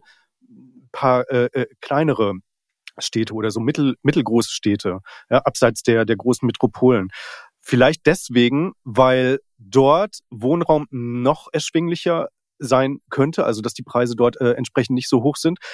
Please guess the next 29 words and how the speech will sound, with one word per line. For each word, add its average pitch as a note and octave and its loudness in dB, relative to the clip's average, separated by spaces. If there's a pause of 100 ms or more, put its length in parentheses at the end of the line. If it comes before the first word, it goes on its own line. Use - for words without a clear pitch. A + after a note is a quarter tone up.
(120)
dass B2+ -2
du C#3 2
dort, C3+ 4
äh, C#3+ -10
direkt C3+ -2
auch D3+ 0
viel E3 0
mehr C#3+ 4
Fläche D3 2
haben B2+ 0
kannst D3+ -2 (280)
und D3 -4
vielleicht C#3 2
auch C#3+ -2
dann C3+ 0
Leute C#3 2
sagen, C#3+ 2
"Ja C3+ 2
gut, F3 -4
also B2+ 0
ich - -10
brauche - 2
jetzt - -4
halt A#2 -2
einfach A#2+ -6
auch C3 -2
mein, B2 0 (220)
mein A#2+ -2
Homeoffice-Büro, B2+ 2